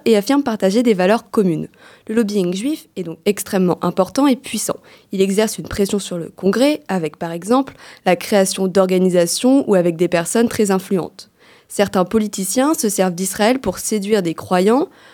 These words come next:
en effet, dans les années mille neuf cent soixante-dix, on voit la montée en puissance des chrétiens évangélistes de droite, aujourd'hui concentrés dans le camp républicain.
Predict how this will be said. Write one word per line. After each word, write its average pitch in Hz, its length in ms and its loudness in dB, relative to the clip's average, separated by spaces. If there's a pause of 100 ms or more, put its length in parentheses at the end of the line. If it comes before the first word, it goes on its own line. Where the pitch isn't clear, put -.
(180)
en 208 120 6
effet, 196 320 2
dans 208 120 4
les 185 140 4
années 170 180 4
mille 214 160 4
neuf 226 160 2
cent 214 60 -4
soixante-dix, 190 680 -4 (240)
on 196 60 0
voit 226 160 2
la 202 120 4
montée 214 260 2
en 214 60 2
puissance 202 340 -2
des 175 100 -2
chrétiens 226 480 0
évangélistes 170 560 -2
de 160 140 -8
droite, 233 380 -4 (300)
aujourd'hui 220 420 2
concentrés 196 720 -2
dans 190 180 2
le 180 100 4
camp 170 160 -6
républicain. 202 720 -2